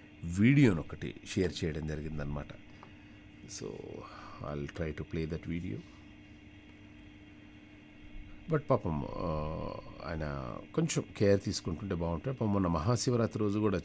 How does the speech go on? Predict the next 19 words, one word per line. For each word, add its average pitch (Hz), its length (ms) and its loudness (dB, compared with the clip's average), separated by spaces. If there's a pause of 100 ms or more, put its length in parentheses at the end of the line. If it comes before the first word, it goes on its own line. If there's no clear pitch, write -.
చాలా 78 320 0 (760)
అద్భుతంగా 80 640 2
అక్కడ 67 540 -4 (320)
వండర్‌ఫుల్‌గా 80 560 0
success - 440 0
అయిపోయింది 85 380 2
ఈ 82 120 2
event. 87 480 0 (1000)
ఆ, 82 540 -2 (220)
అక్కడ 104 180 0
కొంచెం 104 300 2
ఆయన 92 120 2
యాక్టివ్‌గా 92 640 4
dance 85 460 2
అది 85 180 2
ఇది 85 80 2
చేయడం 82 440 0
చేశాడు. 82 440 0
Maybe 57 460 -2